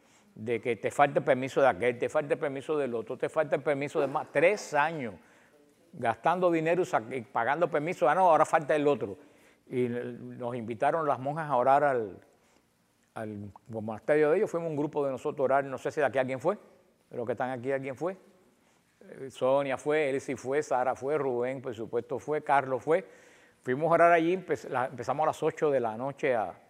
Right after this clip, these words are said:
a orar. Hicimos un exorcismo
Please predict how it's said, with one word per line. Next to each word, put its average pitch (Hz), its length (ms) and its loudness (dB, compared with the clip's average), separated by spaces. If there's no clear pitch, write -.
a 110 60 -2
orar. 131 480 2
Hicimos 135 360 -2
un 120 240 -4
exorcismo 131 720 -2